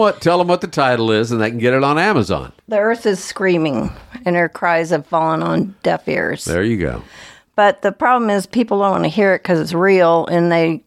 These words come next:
Speaker 2: are ignoring the facts.
Speaker 1: It's called climate change.
Speaker 2: Yeah. Human-induced climate change.
Speaker 1: Human-induced climate change. So we've got some facts for you that are kinda interesting.
Speaker 2: Yeah. So the National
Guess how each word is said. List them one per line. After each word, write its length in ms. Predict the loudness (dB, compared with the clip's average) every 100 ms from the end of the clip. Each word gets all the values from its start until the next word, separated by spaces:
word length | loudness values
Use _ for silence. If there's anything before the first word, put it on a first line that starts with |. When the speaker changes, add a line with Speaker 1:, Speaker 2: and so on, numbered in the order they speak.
| -4
Speaker 2:
are 120 | -2 -2
ignoring 800 | -2 0 2 2 0 -2 -6 -8 -4
the 260 | -4 -4 -6
facts. 520 | -4 -4 -4 -12 -16
Speaker 1:
It's 120 | -12
called 320 | -2 0 0
climate 400 | 0 0 0 -2
change. 380 | 0 -2 -2 -4
Speaker 2:
Yeah. 400 | 0 0 0 -4 -12 -20 _
Human-induced 680 | 0 2 2 0 -4 -6 -6
climate 200 | -8 -2
change. 100 | 2
Speaker 1:
Human-induced 960 | 2 2 2 0 2 2 2 -2 -14 -4
climate 420 | -2 0 0 -2
change. 340 | -4 -4 -6
So 260 | -2 0 0 -4 -12 -2
we've 180 | 0 2
got 200 | 0 0
some 160 | -4
facts 400 | 0 0 0 -4
for 200 | 0 2
you 100 | 2
that 100 | 2
are 60 | 0
kinda 340 | -2 -2 0 0
interesting. 600 | -2 0 -4 -4 -10 -6
Speaker 2:
Yeah. 420 | 0 0 0 -6 -10
So 260 | -2 0
the 120 | 0
National 800 | 0 2 0 -2 0 2 4 2